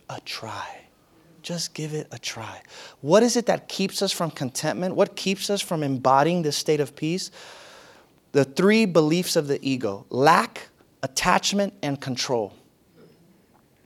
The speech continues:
Lack is the belief that there's something missing.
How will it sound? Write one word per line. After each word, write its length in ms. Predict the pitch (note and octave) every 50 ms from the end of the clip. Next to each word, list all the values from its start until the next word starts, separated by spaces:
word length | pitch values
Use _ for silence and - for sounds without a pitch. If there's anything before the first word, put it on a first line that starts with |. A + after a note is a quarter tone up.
| _ _ - - - - - - - - -
Lack 440 | C#3+ D3 E3+ G3 G#3+ A3+ A3+ A3+ -
is 180 | - E3+ D#3+ D3
the 120 | D#3+ E3+
belief 580 | D3 C#3+ E3 D#3+ D#3+ F#3 G#3 G3 F3 D#3+ - -
that 260 | D#3 C#3+ C3 B2 - - - _
there's 200 | - D3+ D3 -
something 600 | - - G3 F#3+ G3 F#3+ - G3+ F#3+ F3+ D#3 D3
missing. 460 | E3 F3+ - - - C3+ G2+ G2+ A2